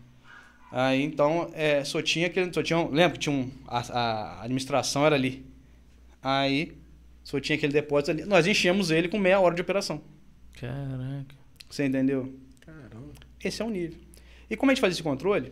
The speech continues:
Speaker 1: Quando a gente começou a prender moto em Itaperuna, e aí a gente fala do, do direito do, do irmãozinho lá,
Speaker 2: Uhum.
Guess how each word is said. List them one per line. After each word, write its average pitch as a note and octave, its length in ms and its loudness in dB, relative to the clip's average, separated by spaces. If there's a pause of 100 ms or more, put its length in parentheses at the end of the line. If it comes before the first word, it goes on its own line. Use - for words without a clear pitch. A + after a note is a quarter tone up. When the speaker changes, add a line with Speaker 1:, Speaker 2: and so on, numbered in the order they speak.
(140)
Speaker 1:
Quando A#3+ 140 -4
a - 20 2
gente - 100 -2
começou F3 240 -2
a D3+ 40 -4
prender B2+ 280 0
moto C3+ 260 -2
em - 40 -16
Itaperuna, B2+ 440 -12 (440)
e B2+ 60 -2
aí A#2+ 60 2
a C3 40 2
gente C#3 180 -2
fala C3 240 0
do, C3 240 -6 (260)
do C3 80 -8
direito B2+ 420 0
do, A#2 180 -10 (840)
do B2+ 80 -6
irmãozinho C3 460 -2
lá, D3 220 -4 (160)
Speaker 2:
Uhum. C3+ 300 -6